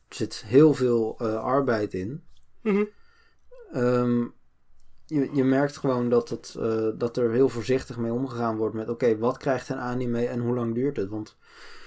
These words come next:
Speaker 1: je ziet eigenlijk ook amper series meer die, die langer dan één seizoen duren. Dus tenminste, eh, langer dan twaalf of dertien afleveringen duren.
Speaker 2: Sure. En, en,
Speaker 1: Ik bedoel, en
Speaker 2: ik
Speaker 1: vaak
Speaker 2: vind,
Speaker 1: zijn dat
Speaker 2: ik v-, ik vind dat we vooral de afgelopen winterperiode heel veel series hebben gezien die maximaal,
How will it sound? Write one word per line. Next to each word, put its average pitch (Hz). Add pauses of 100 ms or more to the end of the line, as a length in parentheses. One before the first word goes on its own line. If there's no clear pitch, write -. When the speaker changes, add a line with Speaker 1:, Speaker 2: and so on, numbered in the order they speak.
(140)
Speaker 1:
je 135
ziet 135
eigenlijk 135
ook 147
amper 156
series 139
meer 127
die, 123
die 127
langer 127
dan 117
één 127
seizoen 117
duren. 135
Dus 117
tenminste, 131
eh, 120 (600)
langer 123
dan 117
twaalf 120
of 117
dertien 120
afleveringen 110
duren. 98
Speaker 2:
Sure. 110 (920)
En, 175
en, 196
Speaker 1:
Ik 208
bedoel, 123
en 139
Speaker 2:
ik 113
Speaker 1:
vaak 139
Speaker 2:
vind, -
Speaker 1:
zijn 196
dat 120
Speaker 2:
ik 180
v-, -
ik 170
vind 185
dat 160
we 156
vooral 156
de 143
afgelopen 131
winterperiode 127
heel 123
veel 131
series 123
hebben 120
gezien 120
die 120
maximaal, 113